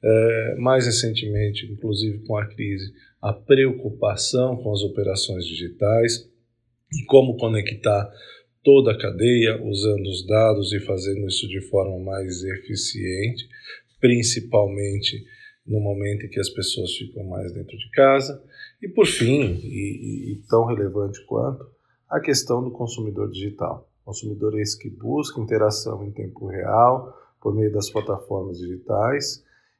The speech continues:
e que também, eh, traz um desafio, eh, diferente, um desafio novo de como as marcas vão construir lealdade, eh, dentro desse mercado.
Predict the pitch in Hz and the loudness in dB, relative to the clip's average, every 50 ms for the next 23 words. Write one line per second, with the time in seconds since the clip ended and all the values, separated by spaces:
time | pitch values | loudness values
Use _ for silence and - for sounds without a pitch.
0 | - 151 139 156 156 156 139 120 110 107 113 120 120 123 120 123 120 113 107 107 | -16 -8 -6 -4 4 6 6 6 6 4 0 -2 -2 -4 -8 -8 -6 -4 -2 -2
1 | 104 101 - - 131 123 123 120 117 123 113 104 101 110 110 107 104 - - 113 | -2 -4 0 2 4 6 6 4 4 0 -2 -2 0 2 2 2 0 -2 -6 -6
2 | 107 107 113 117 117 - - - _ _ _ _ _ _ _ _ - 107 104 104 | -2 0 0 0 -2 -4 -8 -16 _ _ _ _ _ _ _ _ -2 0 0 0
3 | 107 101 113 135 131 - 131 107 101 104 107 113 113 110 113 107 101 95 107 104 | 0 0 -2 -2 2 4 4 4 4 4 2 0 -2 -4 -6 -8 -6 -2 -2 -4
4 | 104 - - 110 104 101 98 101 107 104 104 107 101 110 - - 107 107 113 110 | -4 -4 -6 -6 -6 -4 -4 -4 -6 -6 -6 -8 -10 -10 -2 -2 0 2 2 0
5 | 104 98 98 95 95 101 104 - 117 104 101 95 90 95 95 107 120 - - 113 | 0 0 -2 -4 -2 -4 -4 -4 -4 -4 -4 -6 -6 -4 -4 -4 -4 -6 -6 -8
6 | 107 - - - - 95 92 95 98 107 107 - - _ _ _ _ _ _ _ | -8 -8 -8 -10 -8 -6 -6 -6 -6 -6 -8 -8 -16 _ _ _ _ _ _ _
7 | _ - - 101 104 104 107 110 113 113 104 98 95 90 101 95 92 92 90 92 | _ -4 0 0 2 4 4 4 6 6 6 4 4 0 -2 -2 -2 -2 -4 -4
8 | 92 - 101 101 104 _ _ _ _ _ _ _ _ - 98 98 98 95 95 95 | -6 -8 -12 -12 -12 _ _ _ _ _ _ _ _ -2 -2 0 0 0 -2 -4
9 | 95 95 92 92 92 92 104 104 104 98 92 95 107 107 101 95 113 104 95 95 | -4 -4 -4 -6 -6 -6 -8 -8 -8 -10 -8 -4 -2 -2 -2 -2 -6 -8 -6 -6
10 | 95 - - - 95 95 90 85 - - 87 - - - | -4 -4 -6 -6 -6 -6 -8 -8 -8 -10 -10 -10 -12 -18